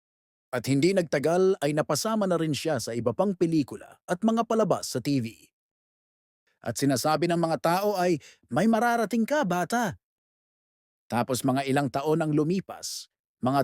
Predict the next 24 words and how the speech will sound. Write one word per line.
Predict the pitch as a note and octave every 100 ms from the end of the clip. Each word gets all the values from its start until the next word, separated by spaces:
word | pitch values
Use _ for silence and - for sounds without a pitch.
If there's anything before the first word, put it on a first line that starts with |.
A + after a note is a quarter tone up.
| -
twelve | F#3+ A#3 D#3+
years | F#3 E3
old | E3+ C#3+
na | C#3
siya | F3 F3+
noon, | B2+ E2 D#2+ - _ _ F3
ay | C#4
nakakuha | C#4 G#3 - E3+ C3+
siya | A2+ A2+ A#2 A2 _ _ _ _ _ _ _ _ _ _ G#2+
ng | A2 G3 A3+
maliit | G#3+ G3+ C#4+ -
na | A#3+
role | D3+ E3 E3+
sa | - A#2+
pelikulang | B2 F3+ F#3 F3 E3+
Diary | B2 D3+ G3+ G3+ G3
of | D3+ B2
a |
Wimpy | A#2 D#3 F3 E3+
Kid. | - A#2+ G2 - _ _ _ _ _ _ _ _ _ _ _ -
Siya | C3 D3+
yung | C#3+ B2
batang | D3+ D3+ D3 C3
gumanap | C#3+ D3